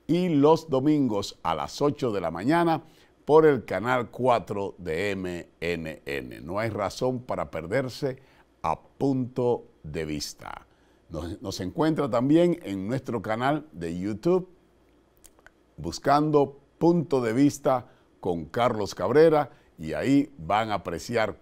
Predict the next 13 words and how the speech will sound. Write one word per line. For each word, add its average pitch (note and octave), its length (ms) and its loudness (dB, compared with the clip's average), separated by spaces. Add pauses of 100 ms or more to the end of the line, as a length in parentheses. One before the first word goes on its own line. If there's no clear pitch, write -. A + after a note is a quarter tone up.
cada C3+ 340 4
uno B2+ 280 0
de G2 100 -2
nuestros A#2+ 420 -4
programas G2+ 720 -4 (300)
con B2+ 160 0
los A#2 140 0
diferentes F#2+ 520 -4
tópicos E2+ 720 -6 (440)
que E2 180 -4
enfocamos E2+ 880 -6 (300)
cada F2 240 0
semana. A1+ 560 -12